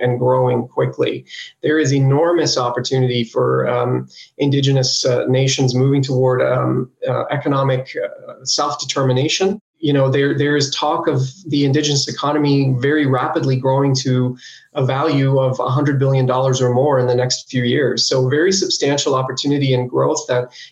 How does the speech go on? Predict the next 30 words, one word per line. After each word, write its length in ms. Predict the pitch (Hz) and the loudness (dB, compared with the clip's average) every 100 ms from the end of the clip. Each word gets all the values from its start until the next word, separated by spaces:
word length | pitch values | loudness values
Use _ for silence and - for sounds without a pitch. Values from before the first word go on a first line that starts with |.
| - | -2
Indigenous 580 | 139 135 151 160 143 - | 0 2 2 0 -2 0
communities 580 | 131 139 147 143 147 | 0 2 2 0 0
and, 240 | 131 123 123 | 0 0 0
and 220 | 127 123 | -2 0
nations 480 | 127 151 - 147 127 | 0 0 0 -2 0
are 120 | 123 | -2
taking 680 | - 135 151 180 185 196 196 - - | -2 -2 -2 -2 -2 -2 -6 -16 -6
and 260 | 135 131 127 | -2 0 0
really 640 | 143 165 165 147 143 135 | 2 4 2 2 0 -2
being 220 | 143 143 139 | -2 2 2
able 280 | 139 143 131 | 2 0 -2
to, 320 | - 131 131 | 0 2 2
as 140 | 123 | 0
Carol 280 | - 147 147 | -2 0 0
Ann 180 | 135 131 | 0 2
Hilton 420 | 147 156 160 143 | 2 2 2 2
of 100 | 127 | 2
the 140 | 127 123 120 135 | 2 0 -2 0
Indigenomics 640 | 131 131 139 165 170 - | 0 2 2 2 0 0
Institute 520 | 143 135 135 135 123 | -2 0 -4 -4 -4
says, 460 | - 131 127 - - | 0 0 -2 -8 -12
taking 400 | - 165 170 151 | -2 0 2 0
a 60 | 135 | 0
seat 400 | - 156 131 - | 0 0 -2 -2
at 160 | 127 | -4
the 80 | 127 | -2
economic 500 | 123 123 120 117 113 | -2 -2 0 -2 -4
table 380 | - 127 117 110 | -2 -2 -2 -6
these 160 | - - | -8 -6
days. 420 | 98 - - | -6 -4 -8